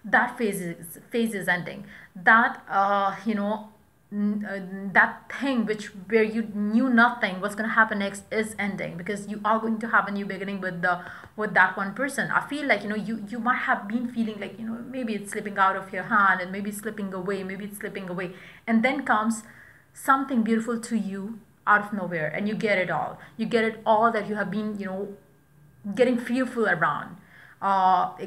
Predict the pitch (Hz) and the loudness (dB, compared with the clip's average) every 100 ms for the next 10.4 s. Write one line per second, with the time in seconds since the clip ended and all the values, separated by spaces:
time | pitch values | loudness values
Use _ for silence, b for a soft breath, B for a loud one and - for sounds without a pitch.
0 | 175 - 254 240 233 214 208 226 - 240 | -12 -4 0 2 2 2 0 -2 -2 -2
1 | 233 214 - 226 - 220 170 196 180 - | 0 0 0 -2 0 -2 0 -2 -2 -4
2 | - 202 190 190 170 165 170 196 202 208 | -6 -6 -4 2 4 4 2 -4 -6 -4
3 | 214 214 214 - 190 - 226 214 214 - | -4 -4 -4 0 0 0 -6 -4 -6 -6
4 | 214 208 226 - B B B 220 220 202 | -4 -2 -2 -4 B B B -4 -4 -2
5 | 226 220 226 - 226 214 185 208 180 - | -2 0 -4 -2 -2 0 -2 -4 -6 0
6 | 226 202 202 190 185 180 226 220 302 226 | 0 2 0 0 0 0 2 4 2 0
7 | 214 185 170 - 175 196 208 214 226 226 | -2 -4 -6 -6 -2 -4 -2 -4 -4 -2
8 | 233 208 220 185 208 214 202 220 226 233 | -2 0 -4 -4 -2 0 0 -2 -2 -4
9 | 202 196 180 175 175 - 214 202 202 180 | -4 -6 -6 -8 -10 -8 -8 -6 -6 -6
10 | 190 190 202 202 | -6 -2 0 0